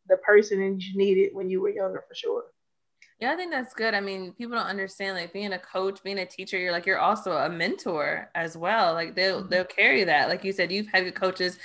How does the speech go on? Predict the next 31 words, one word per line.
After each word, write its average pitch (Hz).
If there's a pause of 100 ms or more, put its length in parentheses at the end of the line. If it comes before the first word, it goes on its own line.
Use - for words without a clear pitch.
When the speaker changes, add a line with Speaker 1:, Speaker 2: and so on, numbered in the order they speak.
(240)
Speaker 2:
I've 208
had 226
good 202
coaches 196
that 170
I 180
still 180
kind 190
of 175
recall 180
different 185
things 180
they've 175
told 233
me. 170
And, 175
you 180
know, 160 (380)
so -
yeah, 165
that's 170
good. 180 (320)
That's -
good 180
to 180
keep -
in 160
mind -
for -
sure. - (1700)
Okay. 427